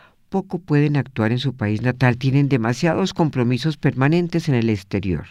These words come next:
A continuación, oigámoslos en Amémonos, canción de Carlos Mott Brum, El tiempo que te quede libre, bolero de Julio Rodríguez,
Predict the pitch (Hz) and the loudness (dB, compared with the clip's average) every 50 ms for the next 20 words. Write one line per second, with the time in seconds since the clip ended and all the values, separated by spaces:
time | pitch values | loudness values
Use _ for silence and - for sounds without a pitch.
0 | - _ - _ _ _ _ _ _ _ _ _ _ _ _ _ _ _ _ _ | -20 _ -20 _ _ _ _ _ _ _ _ _ _ _ _ _ _ _ _ _
1 | - - - - - - - 98 - 120 98 92 - 95 92 92 92 90 - - | -20 -20 -20 -20 -16 -12 -12 -2 0 0 0 0 -2 -2 -2 -2 -2 -4 -2 -2
2 | 104 87 78 78 78 78 92 113 127 143 151 156 147 143 135 131 110 - - - | 0 0 0 0 -2 -2 0 0 0 0 0 0 -2 -2 -2 -4 -4 -4 -8 -8
3 | - 107 95 90 87 82 87 - - - - - - - - - - _ - 147 | -4 -2 -2 -2 -2 -4 -8 -14 -20 -20 -20 -20 -20 -20 -20 -20 -12 _ 0 2
4 | 156 170 175 165 135 113 98 90 87 85 - - - 90 92 92 - - 120 135 | 4 4 4 4 2 0 -2 -4 -6 -8 -8 -6 -4 -4 -4 -4 -2 -2 0 0
5 | 135 - - - 131 - 104 92 - 104 101 98 117 131 156 147 - - - 110 | -2 -4 -8 -8 -4 -4 -4 -4 -2 -4 -2 -2 0 -2 -2 -4 -6 -8 -8 -6
6 | 104 107 120 131 127 127 139 135 117 104 104 95 85 78 87 110 117 - _ _ | -4 -2 -2 -2 -4 -8 -12 -12 -8 -4 -4 -2 -2 -2 -4 -6 -10 -14 _ _
7 | _ - - - - - - - - 160 143 - - 220 247 240 233 - 254 - | _ -20 -20 -20 -20 -20 -8 0 0 2 2 4 6 6 6 6 4 -2 0 0
8 | 214 - - 120 - - - 101 107 143 165 175 180 143 107 92 85 73 - - | 0 2 4 2 2 2 0 2 2 2 4 4 4 4 4 2 0 -4 -6 -12
9 | - - - - - - - 107 110 95 101 120 151 180 170 - - 113 104 98 | -18 -20 -20 -20 -18 -6 0 2 2 2 4 4 4 4 2 2 2 0 2 2
10 | 107 123 156 180 202 208 196 180 170 160 143 151 165 165 165 - - - | 0 0 0 0 0 2 4 6 6 6 6 4 2 0 0 -4 -10 -18